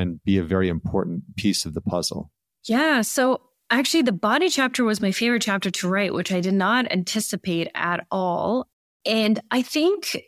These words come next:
Speaker 2: the big thing driving the disconnect between us or in our bodies, but also just deepening the self-loss, is the way that we have characterized or started to understand the body.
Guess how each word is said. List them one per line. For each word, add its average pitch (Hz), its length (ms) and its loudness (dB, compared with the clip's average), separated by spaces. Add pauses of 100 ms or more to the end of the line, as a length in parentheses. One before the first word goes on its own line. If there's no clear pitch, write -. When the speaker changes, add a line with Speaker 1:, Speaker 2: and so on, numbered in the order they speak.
(680)
Speaker 2:
the 233 100 4 (260)
big 294 340 2
thing 226 440 2
driving 185 640 2
the 190 100 0
disconnect 175 600 -2
between 170 460 -4
us - 600 -2 (460)
or 85 420 -2 (540)
in 190 180 2
our 170 140 2
bodies, 165 420 0
but 165 140 -2
also 170 280 -2
just - 300 -4
deepening 185 380 0
the 170 60 -2
self-loss, 160 640 -2
is 202 180 -2
the 208 140 0
way 190 300 0
that 247 160 0
we 202 140 0
have 185 140 -2 (160)
characterized 190 840 0
or 185 100 -2
started 180 380 -2
to - 120 -4
understand 165 520 -2
the 160 40 -8
body. 147 320 -4